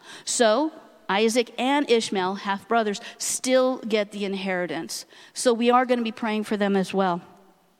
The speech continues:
And it, that is, uh, identified in Genesis seventeen nineteen through twenty. God said, "But Sarah, your wife, shall bear you a son. You'll sh-, you'll call him Is-, Isaac.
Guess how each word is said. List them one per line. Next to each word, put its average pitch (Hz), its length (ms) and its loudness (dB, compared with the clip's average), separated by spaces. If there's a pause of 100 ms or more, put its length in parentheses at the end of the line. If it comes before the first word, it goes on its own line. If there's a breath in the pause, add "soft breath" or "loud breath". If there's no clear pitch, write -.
(480 loud breath)
And 220 180 4
it, 202 140 0
that 233 200 4
is, 254 200 2
uh, 196 420 0 (180)
identified 202 680 0
in 185 120 0
Genesis 202 480 -2
seventeen 220 800 0 (280 loud breath)
nineteen 202 600 2
through 196 220 -2
twenty. 185 540 2 (240 loud breath)
God 214 240 2
said, 208 480 0
"But 220 120 2
Sarah, 240 380 2
your 226 180 2
wife, 214 320 2
shall 202 240 0
bear 196 220 0
you 202 180 0
a 180 60 0
son. 233 420 -2 (280 loud breath)
You'll 240 140 2
sh-, - 280 -4
you'll 226 240 4
call 208 280 4
him 202 200 2 (140)
Is-, 277 260 0 (180)
Isaac. 220 500 2